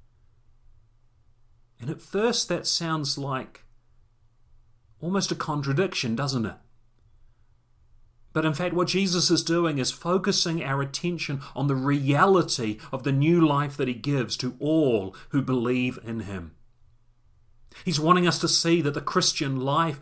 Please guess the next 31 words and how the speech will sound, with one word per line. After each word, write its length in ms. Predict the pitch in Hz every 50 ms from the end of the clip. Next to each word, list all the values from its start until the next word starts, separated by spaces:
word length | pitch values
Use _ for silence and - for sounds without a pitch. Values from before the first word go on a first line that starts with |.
| - -
is 140 | 139 135 147
a 60 | 143
life 420 | 135 139 143 143 156 165 165 160 - - - -
that 140 | 170 165 165
begins 420 | 156 139 139 135 131 131 123 117
now. 640 | 127 135 139 139 143 151 147 135 113 101 90 - - - - - - - - - - - _ _ _ _ _ - _ _ - - - -
Not 200 | 131 170 196 175
in 80 | 180
the 40 | 170
future. 460 | - - - 104 107 - - 135 127 - - -
It 100 | 156 151
begins 420 | 170 147 135 143 139 139 131 123 131
now. 360 | 131 131 135 147 165 160 147
It 100 | 120 -
begins 640 | 135 113 110 - 151 170 185 180 160 143 135 139 - - -
when 140 | 151 147
you 100 | 147 139
believe 600 | 117 135 127 127 127 127 139 156 175 185 190 165
in 180 | 175 151 139 135
Jesus, 540 | 123 - 131 131 135 143 127 - 113 - - - -
and 80 | 120 135
it's 120 | 143 135
a 60 | 135
life 440 | 131 131 127 131 139 160 165 165 -
that 240 | - 135 - - -
cannot 460 | - - 165 175 165 165 147 143 -
be 80 | 139 127
taken 400 | - 139 123 127 120 127 117 110
from 280 | - - 123 117 113
us. 240 | 107 95 - - - - - -
Sickness 800 | - - - - - 202 202 202 - 170 151 123 107 - - -